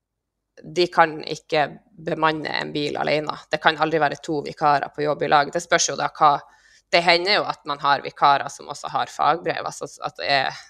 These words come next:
det er jo sånn som jeg som jobber på intensiven, jeg er jo likevel en intensivsykepleier selv om jeg jobber som vikar. Eh, så det hender at, eh,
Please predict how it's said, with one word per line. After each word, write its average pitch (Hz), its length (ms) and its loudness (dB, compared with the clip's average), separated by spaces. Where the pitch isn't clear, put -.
det 170 120 4
er 165 40 4
jo 165 60 -6
sånn 165 140 -4
som 151 100 -4
jeg 151 240 4
som - 140 -8
jobber 151 180 -4
på - 140 -8
intensiven, 151 500 -10
jeg 151 160 -2
er - 0 -
jo 147 100 -4
likevel 151 380 -2
en 151 80 -8
intensivsykepleier 156 840 -6
selv 151 220 -4
om 165 80 -10
jeg 156 80 -2
jobber 156 160 -2
som - 160 -10
vikar. 156 400 0
Eh, 151 480 2
så - 160 0
det 175 80 4
hender 170 460 2
at, - 240 -18
eh, 147 300 -4